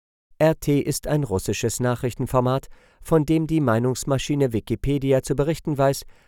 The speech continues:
dass es als Propagandaapparat des russischen Präsidenten Wladimir Putin gilt.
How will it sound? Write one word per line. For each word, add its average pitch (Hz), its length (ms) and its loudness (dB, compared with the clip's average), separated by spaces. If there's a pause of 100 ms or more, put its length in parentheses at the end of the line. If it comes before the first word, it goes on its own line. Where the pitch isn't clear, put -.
(180)
dass 147 180 2
es 160 160 -2
als 139 360 -2 (400)
Propagandaapparat 131 1300 0
des - 240 -2
russischen 113 460 -4
Präsidenten 113 640 -2
Wladimir 90 400 0
Putin 80 420 -6
gilt. - 360 -16